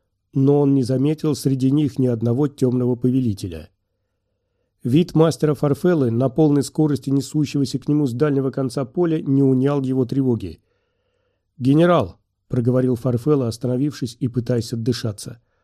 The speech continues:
Он торопливо отдал честь. Отсутствие его типично низкого поклона ещё больше подогрело поднимающееся беспокойство Хота.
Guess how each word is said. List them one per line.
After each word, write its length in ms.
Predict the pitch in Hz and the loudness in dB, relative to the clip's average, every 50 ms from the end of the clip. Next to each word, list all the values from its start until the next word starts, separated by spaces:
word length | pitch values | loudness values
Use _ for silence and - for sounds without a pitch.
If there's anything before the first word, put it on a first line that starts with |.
| _ _ _ _ _ _ _ | _ _ _ _ _ _ _
Он 180 | 151 147 139 | 4 4 4
торопливо 500 | 113 143 135 131 - 160 165 160 131 123 | 4 4 2 2 2 2 0 2 2 0
отдал 280 | 120 117 113 123 120 113 | -2 0 0 -2 -2 -2
честь. 380 | - - 107 90 - - _ _ _ _ _ _ _ _ _ _ _ _ _ _ | -4 -6 -8 -8 -8 -14 _ _ _ _ _ _ _ _ _ _ _ _ _ _
Отсутствие 680 | 147 147 139 - - 190 190 - - - 151 147 143 | 0 0 0 -2 -4 -4 -4 -4 -2 0 2 4 4
его 200 | 147 147 160 151 | 2 2 0 -2
типично 500 | - - 151 - 160 147 - - 147 139 | -2 -4 -6 -6 -6 -6 -4 0 0 2
низкого 440 | 139 147 151 135 - - 143 139 131 | 2 2 0 0 -2 0 0 0 0
поклона 440 | - 139 139 135 - 160 160 151 143 | 0 -2 -4 -2 -2 -2 0 2 2
ещё 320 | 139 139 135 - - 147 | 2 0 0 0 -2 -4
больше 400 | 139 160 175 151 123 - - 120 | -2 0 0 0 0 0 -4 -4
подогрело 560 | 117 139 123 127 127 120 127 147 147 139 139 | -2 0 0 0 0 0 0 0 0 0 -2
поднимающееся 800 | 139 - 135 123 123 127 127 127 139 143 139 - - 143 - - | 2 0 0 2 2 2 2 2 0 0 -2 -4 -4 -6 -6 -4
беспокойство 680 | 127 123 117 120 - 123 117 - 139 127 120 - 131 | -4 -4 -4 -4 -4 -6 -2 0 0 0 0 -2 -4
Хота. 440 | 117 - - 127 107 - 95 82 - | -4 -2 -4 -6 -6 -6 -10 -14 -14